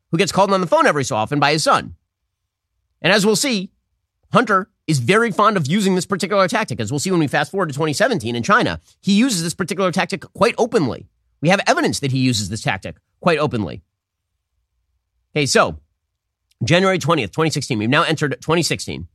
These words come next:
V P Biden meets with Petro Poroshenko, then the president of Ukraine,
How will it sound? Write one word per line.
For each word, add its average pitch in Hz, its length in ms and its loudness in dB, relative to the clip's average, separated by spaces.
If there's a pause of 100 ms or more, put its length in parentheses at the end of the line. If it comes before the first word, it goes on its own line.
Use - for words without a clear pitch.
(840)
V 196 180 4
P 208 120 0
Biden 160 340 4
meets 196 320 0 (180)
with 139 160 -2 (260)
Petro 196 240 0
Poroshenko, 160 460 0
then 156 100 2
the 160 60 0
president 180 340 0
of 151 80 -4
Ukraine, 98 420 -4